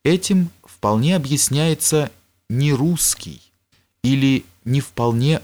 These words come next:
русский архитектурный стиль церквей на многих иконах четырнадцатого века, особенно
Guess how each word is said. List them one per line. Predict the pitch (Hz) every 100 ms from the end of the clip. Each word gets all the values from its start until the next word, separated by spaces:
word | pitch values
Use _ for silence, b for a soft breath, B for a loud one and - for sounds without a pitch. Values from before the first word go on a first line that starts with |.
| -
русский | 117 151 143 - - 98 76 -
архитектурный | 92 - - 101 - 143 143 107 92
стиль | - - 120 117 95
церквей | - 90 82 - 101 139 156 143 _ _ _ _ -
на | 98 101
многих | 101 160 160 160 -
иконах | 107 95 131 151 151 - - _ _ _
четырнадцатого | - 120 - 117 123 120 - 123 127
века, | 120 90 - - _ _ _ _ _ _
особенно | - 92 - 147 147 156 156 160